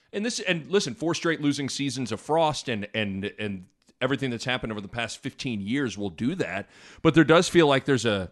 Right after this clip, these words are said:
there's a hesitation amongst people to, to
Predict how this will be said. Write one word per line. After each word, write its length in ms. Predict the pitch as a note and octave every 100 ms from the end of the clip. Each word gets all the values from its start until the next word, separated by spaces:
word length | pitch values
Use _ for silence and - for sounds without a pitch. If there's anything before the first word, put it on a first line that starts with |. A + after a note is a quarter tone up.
| _ _ _ _ _ _ _ _ _
there's 160 | C#3 C3+
a 60 | B2+
hesitation 840 | D3 C#3 C3+ - D3 C#3+ - B2+
amongst 380 | A#2+ A2+ A2 -
people 340 | A#2+ G#2+ A2+
to, 460 | - A#2 G#2 G2 F#2+ -
to 520 | - F#3+ F#3 B2+ G#2